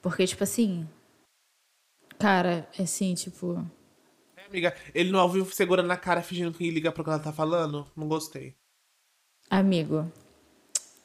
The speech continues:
Speaker 1: é isso, né? Tipo, o Gabriel chamou. Mentira, né? Até mentir. Porque, na verdade, quem chamou o Gabriel na chincha, quem chamou a Larissa na chincha foi o Gabriel. E ele falou, ele pediu aquela desculpa, tipo,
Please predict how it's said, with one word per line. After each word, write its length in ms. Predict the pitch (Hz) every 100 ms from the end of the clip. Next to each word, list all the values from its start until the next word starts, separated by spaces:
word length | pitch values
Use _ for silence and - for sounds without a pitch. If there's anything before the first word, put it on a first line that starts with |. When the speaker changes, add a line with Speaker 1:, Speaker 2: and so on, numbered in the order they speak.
| _ _
Speaker 1:
é 140 | 175
isso, 340 | 240 247 202 202
né? 140 | 175
Tipo, 240 | 175 - 165
o 40 |
Gabriel 340 | 165 170 175 170
chamou. 480 | - 180 170 165
Mentira, 400 | 170 180 - 160
né? 160 | 165 160
Até 220 | 156 170
mentir. 400 | 165 214 - 156
Porque, 280 | - 143 -
na 140 | 170
verdade, 320 | 165 170 160 -
quem 160 | 180 175
chamou 380 | - 180 175 165
o 20 |
Gabriel 340 | 180 170 175
na 140 | 170 180
chincha, 560 | - - 180 196 202 202 - - - -
quem 100 | 196
chamou 300 | 185 202 185
a 60 | 196
Larissa 400 | 208 190 233 269
na 80 | 240
chincha 260 | 240 247
foi 180 | 247 240
o 40 | 226
Gabriel. 640 | 214 208 196 180 220 269 - - - _
E 320 | 233 262 269 -
ele 200 | 247 269
falou, 380 | - 277 277 262
ele 180 | 220 233
pediu 240 | 262 233
aquela 260 | 254 269 262
desculpa, 420 | 240 - 240 -
tipo, 400 | - 247 - 165